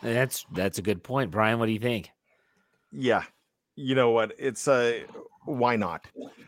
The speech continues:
Speaker 2: Because he's not being brought in to be that number one guy. I think, uh, some of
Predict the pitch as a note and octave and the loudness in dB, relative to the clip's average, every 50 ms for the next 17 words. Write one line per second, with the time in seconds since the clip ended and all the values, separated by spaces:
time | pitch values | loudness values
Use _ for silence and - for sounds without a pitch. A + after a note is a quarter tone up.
0 | - _ - B2+ B2+ G#2+ B2 B2+ A#2+ A2+ F#2+ B2 B2 A#2 A#2 G#2+ A#2+ A#2 A#2+ A#2+ | -14 _ 2 2 4 4 6 4 4 2 0 -6 -6 -4 -2 2 2 2 2 2
1 | - C#3 C3 B2 G#2+ A#2 A#2 A2+ A2 A2 A2 G#2+ G#2 G2+ A2 G#2 G2 F#2+ G2+ G2+ | 0 -2 -2 0 2 2 2 4 2 2 0 -2 -2 -2 -2 -2 -2 -2 0 -2
2 | G2+ G2+ G2+ G2+ G2 G#2+ G#2 G2 F#2+ G2 G#2 A2 G#2+ - - G2 A2 G#2+ - - | -2 -2 -2 -2 -2 -2 0 0 0 0 0 0 -2 -2 -2 -2 -4 -4 -2 -4
3 | B2 A2 G2+ - A2+ G#2 G2+ G2+ F#2 - - C3+ B2+ B2+ C3+ | -4 -4 -4 -2 -2 0 0 -2 -4 0 2 2 4 4 4